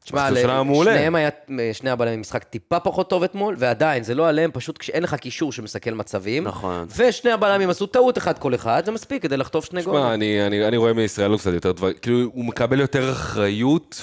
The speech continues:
Speaker 2: ונותנים לו יותר כשאנחנו בשלושה בלמים. הוא יותר מקדם את המשחק, אתה רואה אותו
Speaker 3: בסדר, כי
Speaker 2: מסיים,
Speaker 3: אתה
Speaker 2: כאילו,
Speaker 3: יכול.
Speaker 2: שלושה דריבלים מוצלחים משלושה ב-, במשחקים עם שלושה בלמים,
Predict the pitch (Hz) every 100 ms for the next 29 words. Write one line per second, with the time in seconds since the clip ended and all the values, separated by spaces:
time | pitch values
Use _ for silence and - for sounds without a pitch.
0 | 113 98 95 - 120 123 131 113 98 -
1 | 147 185 - 98 80 92 90 95 - 95
2 | 90 85 85 82 76 - 107 117 110 139
3 | 139 127 110 120 120 101 - 123 117 -
4 | - - - - _ 98 95 104 113 117
5 | 107 101 98 107 104 110 120 127 98 131
6 | 123 156 101 - - - _ - - 120
7 | - 117 135 127 123 131 131 117 104 -
8 | 110 117 120 - 101 101 113 104 101 107
9 | 104 101 - - 104 98 92 95 101 104